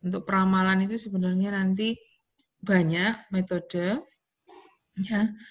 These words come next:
yang membedakan dengan yang saya jelaskan minggu lalu di sini adalah, atau du-,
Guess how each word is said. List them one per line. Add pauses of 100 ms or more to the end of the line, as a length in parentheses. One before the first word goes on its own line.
(200)
yang
membedakan
dengan
yang
saya
jelaskan
minggu
lalu
di
sini (280)
adalah, (240)
atau
du-,